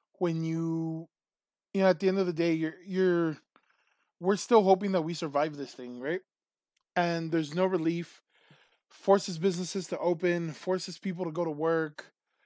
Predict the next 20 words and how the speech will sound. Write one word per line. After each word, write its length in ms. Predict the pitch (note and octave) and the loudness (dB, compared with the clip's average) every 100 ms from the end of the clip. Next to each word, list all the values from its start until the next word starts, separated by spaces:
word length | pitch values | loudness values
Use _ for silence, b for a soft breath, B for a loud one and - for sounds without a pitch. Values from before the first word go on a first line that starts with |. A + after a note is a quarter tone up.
| _ _ - | _ _ -4
And 140 | F3 | -2
then 120 | F3 | 0
you 80 | F3+ | 0
get 180 | F#3 G3 | 0 0
shit 260 | - G3 G3+ | 0 -4 -2
like, 480 | F#3 F3 D#3+ - - _ _ _ _ | 0 0 0 -8 -20 _ _ _ _
there's 260 | F#3 F#3+ - | 0 0 0
people 340 | - F#3+ G#3+ | -4 -2 -2
who 120 | F3+ | -2
just 280 | E3 F3+ - | -2 -2 0
don't, 280 | G3+ F#3+ F#3 - _ _ _ _ _ _ _ _ _ _ _ | 4 4 2 -8 _ _ _ _ _ _ _ _ _ _ _
it, 240 | G3 F#3+ F#3 _ _ _ _ _ _ _ _ | 4 4 4 _ _ _ _ _ _ _ _
it 140 | G3 | -2
trips 300 | - B3+ A3 | 0 -4 -2
me 140 | B3+ G#3 | 0 4
out 180 | F#3+ F#3+ | 4 2
that 120 | D#3+ | -4
they're 120 | F3+ | -2
like, 300 | E3 D3+ C#3+ | -2 -2 -4
"Oh, 300 | F#3+ G#3 D#3 | 0 0 0